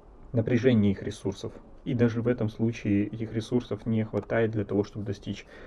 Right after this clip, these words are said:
уровня естественного развития свободных стран. Потому что космос — это не просто сделать ракету. Здесь нужно высокое,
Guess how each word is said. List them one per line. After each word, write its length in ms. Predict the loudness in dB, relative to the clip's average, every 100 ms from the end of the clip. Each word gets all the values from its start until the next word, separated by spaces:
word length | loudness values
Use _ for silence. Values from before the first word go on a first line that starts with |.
| -18 -4
уровня 340 | 2 4 4 2
естественного 640 | 0 -4 -4 -2 0 0
развития 420 | 0 -2 -4 -6
свободных 520 | -6 -6 -4 -6 -8 -10
стран. 320 | -8 -6 -8 -14 -20 -20 -20 -20 -12
Потому 260 | 2 4 4
что 160 | 2 -2
космос — 460 | 4 4 2 -2
это 140 | -2 0
не 100 | 0
просто 400 | 2 0 2 -2
сделать 400 | 2 4 4 2
ракету. 460 | -4 -2 -4 -4 -10 -16 -20 -20 -20 -20 -20 -20 -10
Здесь 240 | -2 0 4
нужно 420 | 4 4 2 0 -4 -18 -18 -18 -18 -20 -20 -18 -18 -4
высокое, 640 | -2 2 4 4 4 2